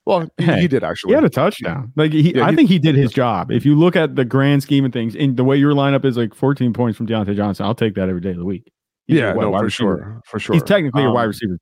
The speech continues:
Speaker 2: three. So
Speaker 1: pretty much, or four. I don't know. We'll see.
Speaker 2: Oh yeah, you, you,
Speaker 1: Um,
Speaker 2: I didn't even see you have Nico Collins. What's he doing in your flex? Put him. Put him in
Speaker 1: <laughs> Listen, because listen, Deontay Johnson played on Thursday night. Okay, everyone knows.
Speaker 2: Yeah, yeah, yeah, yeah.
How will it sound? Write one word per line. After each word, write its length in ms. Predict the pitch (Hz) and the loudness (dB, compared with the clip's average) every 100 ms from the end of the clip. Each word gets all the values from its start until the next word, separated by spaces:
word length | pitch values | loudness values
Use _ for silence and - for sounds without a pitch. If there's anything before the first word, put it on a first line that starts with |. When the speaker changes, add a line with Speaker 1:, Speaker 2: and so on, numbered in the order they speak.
| 113 | -4
Speaker 2:
three. 180 | 87 - _ _ _ _ | -4 -6 _ _ _ _
So 320 | - 107 92 _ _ _ _ _ _ | -2 -2 -2 _ _ _ _ _ _
Speaker 1:
pretty 160 | 214 107 | -2 -2
much, 300 | - - - _ _ _ - _ _ _ _ | -6 -14 -20 _ _ _ -20 _ _ _ _
or 100 | 143 | -4
four. 400 | - 95 69 85 _ _ _ _ _ _ _ - | -2 -6 -6 -10 _ _ _ _ _ _ _ -10
I 80 | - | -8
don't 140 | - - | -8 -16
know. 80 | - _ _ | -20 _ _
We'll 100 | 101 | -18
see. 140 | - - _ _ | -18 -20 _ _
Speaker 2:
Oh 60 | 139 | -2
yeah, 80 | 107 | 0
you, 160 | 113 | 2
you, 100 | 175 | 2
Speaker 1:
Um, 60 | - | 0
Speaker 2:
I 160 | 143 110 | 0 0
didn't 160 | 127 | 0
even 80 | 113 | 0
see 120 | - | 0
you 40 | 107 | 0
have 80 | 98 | 0
Nico 220 | 110 107 | 0 0
Collins. 280 | 110 98 107 | -2 -2 -2
What's 140 | 135 | -2
he 80 | 156 | 0
doing 160 | 143 | 2
in 80 | 131 | 2
your 80 | 104 | 0
flex? 300 | - 104 - | -2 -4 -4
Put 180 | - 165 | -4 -2
him. 140 | 160 - _ _ _ _ - | -2 -6 _ _ _ _ -2
Put 100 | 147 | 0
him 160 | 156 | 2
in 400 | 247 285 - 240 - | 2 0 0 -4 -4
Speaker 1:
<laughs> 720 | - - - - - 151 - | -10 -10 -18 -14 -2 0 2
Listen, 400 | 190 233 254 107 _ | 2 2 0 -2 _
because 460 | 127 143 147 143 127 | -2 0 0 -2 -2
listen, 360 | 135 196 - 160 | -4 -4 -4 -4
Deontay 380 | 113 127 175 131 | -2 0 0 -2
Johnson 340 | 143 185 120 | -2 -4 -8
played 140 | 117 117 | -8 -8
on 80 | 117 | -4
Thursday 300 | 123 117 113 | -4 -2 -2
night. 260 | 170 - | -4 -4
Okay, 200 | 95 139 | -6 -6
everyone 280 | 135 156 185 | -6 -6 -4
knows. 260 | 196 101 95 | -2 0 0
Speaker 2:
Yeah, 40 | |
yeah, 60 | 95 | 0
yeah, 60 | |
yeah. 60 | 90 | -2